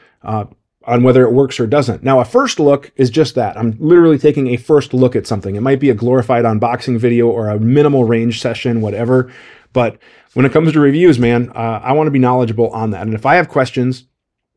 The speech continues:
I wanna anticipate what your questions are. You'll probably have those same questions. I wanna answer all those questions. I wanna try to tell the story about that particular product. Uh, Ryan, "What is a good L P V O around five hundred bucks?"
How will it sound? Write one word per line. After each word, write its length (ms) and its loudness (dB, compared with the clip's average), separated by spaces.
I 80 0
wanna 240 4
anticipate 480 -2
what 120 2
your 140 4
questions 440 -4
are. 360 -4
You'll 180 -2
probably 260 0
have 120 -4
those 160 -2
same 160 0
questions. 400 -6
I 80 -4
wanna 160 -4
answer 340 -6
all 120 -4
those 160 -6
questions. 440 -12
I 60 -12
wanna 160 -4
try 160 -6
to 80 -8
tell 160 -8
the 80 -10
story 320 -6
about 240 -10
that 140 -14
particular 340 -16
product. 460 -14
Uh, 360 -2
Ryan, 540 2
"What 160 2
is 140 4
a 80 2
good 360 4
L 140 4
P 160 -4
V 220 0
O 200 4
around 400 0
five 280 -4
hundred 260 -2
bucks?" 380 -8